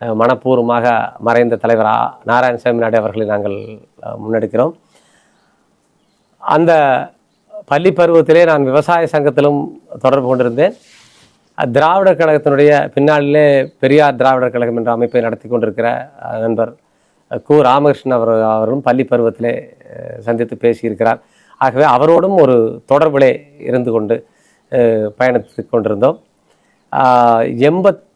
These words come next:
எண்பதுகளுடைய இறுதியிலே சோவியத் வீழ்ச்சிக்கு பின்னால் நாங்கள், அஹ், கம்யூனிஸ்ட் கட்சியிலிருந்து வெளியே வந்த பிறகு, அஹ், எந்த அரசியல் இயக்கத்தோடும் தொடர்பு இல்லாமல் விவசாயம், என்னுடைய குடும்பம்,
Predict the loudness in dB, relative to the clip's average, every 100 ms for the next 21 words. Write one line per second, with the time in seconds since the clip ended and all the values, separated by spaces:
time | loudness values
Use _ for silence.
0 | -2 2 4 4 4 4 4 4 4 2
1 | 2 2 2 4 0 0 -2 -2 -8 -2
2 | 0 0 0 -2 -4 -10 -12 -6 -2 -2
3 | -4 -8 -4 -4 -2 -4 -4 -4 -4 -6
4 | -8 -8 -8 -12 _ _ _ _ _ -2
5 | 0 2 2 4 2 2 0 0 0 -4
6 | -2 -2 0 0 0 0 -4 -4 -6 -8
7 | -2 0 2 0 0 0 0 -2 -4 -4
8 | -2 -4